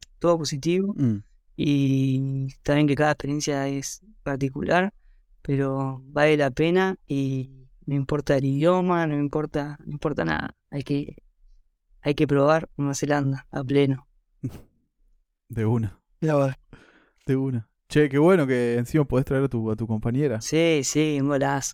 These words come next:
Speaker 1: un golazo. Ahora en diciembre, el último, en diciembre pasado la probaron y se está viniendo ahora en abril. El catorce de abril está llegando.
Speaker 2: Excelente. ¿Sabés lo bueno que también? Que,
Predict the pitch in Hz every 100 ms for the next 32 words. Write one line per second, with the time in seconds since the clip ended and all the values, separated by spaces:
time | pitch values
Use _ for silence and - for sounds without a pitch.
0 | - - 147 151 151 143 143 143 143 135
1 | 180 185 175 180 185 170 165 160 156 151
2 | 180 175 160 185 180 160 147 151 175 196
3 | 202 190 151 - - 160 156 156 156 151
4 | 151 147 135 131 160 143 143 147 139 127
5 | _ - 139 143 156 143 151 139 147 147
6 | - 139 - 135 139 165 - _ _ _
7 | _ - - - _ _ - - 104 117
8 | 110 - - - - - 135 165 151 190
9 | 165 131 127 165 208 - 127 127 123 113